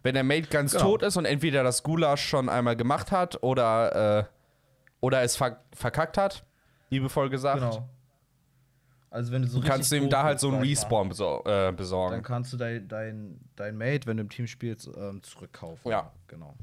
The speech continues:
Speaker 1: Was auch eine ganz geile neue Mechanik ist, finde ich persönlich.
Speaker 2: Ja,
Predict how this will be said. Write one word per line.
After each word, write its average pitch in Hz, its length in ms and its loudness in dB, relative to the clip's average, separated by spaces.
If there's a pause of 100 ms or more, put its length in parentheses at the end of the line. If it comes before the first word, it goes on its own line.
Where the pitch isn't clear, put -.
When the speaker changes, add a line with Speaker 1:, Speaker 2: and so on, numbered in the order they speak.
(260)
Speaker 1:
Was 117 180 0
auch 127 160 4
eine 123 140 0
ganz 104 200 0
geile 107 240 2
neue 104 200 2
Mechanik 98 480 -2
ist, - 160 -10
finde 90 240 -12
ich - 100 -20
persönlich. 110 400 -10
Speaker 2:
Ja, 107 140 -6